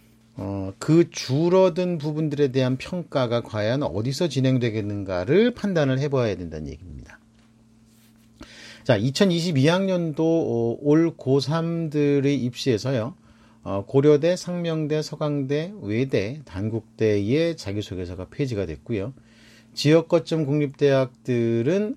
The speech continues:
음, 대부분, 음, 자소서가 폐지가 됐습니다. 아, 그리고 자소서가 남아있는 대학들도 자소서가, 아, 문항이 축소가 됐습니다. 아, 일 번, 이 번 항목이 묶여서 일 번으로, 어,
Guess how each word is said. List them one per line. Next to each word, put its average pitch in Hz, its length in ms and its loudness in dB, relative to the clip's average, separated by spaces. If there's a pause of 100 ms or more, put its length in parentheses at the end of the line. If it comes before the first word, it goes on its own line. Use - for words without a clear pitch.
(140)
음, 101 200 -8
대부분, 131 500 -4 (180)
음, 87 240 -8
자소서가 104 600 -8 (100)
폐지가 113 400 -2
됐습니다. - 680 -10 (1400)
아, 123 500 2
그리고 185 240 4
자소서가 180 520 0
남아있는 170 580 2
대학들도 143 920 2
자소서가, 139 1300 2
아, 113 360 -2
문항이 160 540 0 (100)
축소가 - 380 0
됐습니다. 139 640 -2 (560)
아, 107 120 -2
일 143 240 2
번, 170 240 6
이 135 140 0
번 147 240 0
항목이 143 800 0
묶여서 131 640 0
일 117 180 -2
번으로, 113 540 0 (320)
어, 90 400 -8